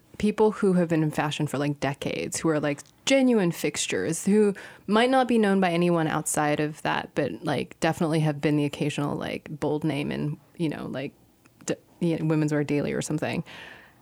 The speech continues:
They're, you know, usually they wear uniforms,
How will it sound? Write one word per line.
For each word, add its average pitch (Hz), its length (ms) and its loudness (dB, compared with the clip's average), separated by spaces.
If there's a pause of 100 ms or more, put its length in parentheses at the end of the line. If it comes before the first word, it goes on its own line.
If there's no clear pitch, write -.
(280)
They're, 381 500 4 (760)
you 302 100 8
know, 294 120 6
usually 311 460 6
they 339 140 6
wear 339 160 6
uniforms, 196 960 2